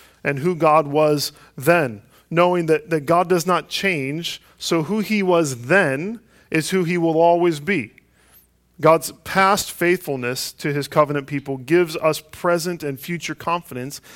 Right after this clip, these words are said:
in his steadfast and unchanging love to us. Verse six to me s-, initially seems a little bit out of place. It seems un-,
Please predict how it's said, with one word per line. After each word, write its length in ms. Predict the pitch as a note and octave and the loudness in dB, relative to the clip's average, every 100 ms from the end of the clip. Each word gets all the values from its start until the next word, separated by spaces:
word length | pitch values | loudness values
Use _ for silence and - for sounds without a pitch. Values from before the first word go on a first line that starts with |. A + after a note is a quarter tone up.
| - - | -20 -6
in 160 | D3+ | -4
his 180 | C3+ C3+ | -2 -4
steadfast 800 | - - D#3+ D#3 D3+ C#3 C#3 - | -4 -2 -2 -2 -6 -6 -6 -8
and 120 | C3 | -8
unchanging 760 | C3+ C3+ B2+ C#3 B2+ A#2+ A#2+ | -8 -8 -8 -8 -8 -8 -10
love 220 | A2+ G#2 G#2 | -10 -10 -12
to 240 | - A#2+ | -12 -12
us. 320 | G#2 - - - _ _ _ _ _ _ _ _ _ - - | -12 -18 -20 -20 _ _ _ _ _ _ _ _ _ -20 -2
Verse 220 | D#3+ G#3 | 0 2
six 320 | - G3+ G3 | 2 0 0
to 100 | - | -2
me 140 | E3 D#3 | -2 -2
s-, 180 | D#3 - | -2 -4
initially 520 | D#3 E3 G3+ - D#3 | -2 0 0 -2 -2
seems 280 | - E3 C#3 | -2 -4 -2
a 40 | |
little 180 | D3+ D3 | -2 0
bit 80 | C#3 | 0
out 220 | C3+ C3+ | 2 0
of 120 | B2+ | -2
place. 380 | - D#3+ C3 - | 0 0 0 -6
It 80 | A#2+ | -10
seems 240 | D#3 C3+ | -10 -8
un-, 240 | C3 A#2+ | -8 -8